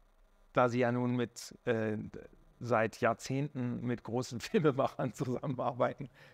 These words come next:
äh, hat man da nicht, kann man da nicht auf einmal aufschlagen und sagen, „Moment mal, wir, wir drehen das jetzt um, das sind die Teilrigoros.“ Also zwei zu eins ist das,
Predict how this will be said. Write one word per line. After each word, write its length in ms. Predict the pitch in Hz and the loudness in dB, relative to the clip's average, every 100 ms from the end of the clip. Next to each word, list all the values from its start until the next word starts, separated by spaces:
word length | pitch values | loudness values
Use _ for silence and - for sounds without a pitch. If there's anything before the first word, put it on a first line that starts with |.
| - | -8
äh, 300 | 147 143 120 | -2 -2 -2
hat 240 | 127 143 143 | -2 -2 0
man 140 | 131 | 0
da 100 | 131 | 0
nicht, 260 | 131 - - | 0 -4 -4
kann 160 | 135 | 0
man 140 | 135 131 | 2 0
da 80 | |
nicht 140 | 127 190 | 0 -2
auf 100 | 127 | -2
einmal 220 | 131 123 | 0 2
aufschlagen 580 | 120 143 - 123 113 117 | 0 -2 -4 -2 -2 -2
und 120 | 117 | 0
sagen, 360 | 120 117 117 123 - - - | 0 0 -2 -10 -16 -16 -4
„Moment 340 | 123 123 127 | 0 2 0
mal, 180 | 123 117 | 0 0
wir, 240 | 127 127 | 0 0
wir 140 | 120 120 | 0 0
drehen 300 | 113 127 131 | 2 2 2
das 120 | 120 | -2
jetzt 140 | 117 | -4
um, 160 | 123 120 | -4 -2
das 120 | 107 | -2
sind 100 | 113 | -4
die 80 | 110 | -6
Teilrigoros.“ 800 | 131 127 123 113 107 117 113 117 | 0 0 0 -2 -4 -4 -4 -4
Also 180 | 120 110 | -6 -6
zwei 300 | - 131 139 | 0 2 2
zu 180 | 131 | 0
eins 300 | 120 131 127 | -2 -2 -4
ist 180 | 117 - | -8 -10
das, 240 | 117 - | -10 -10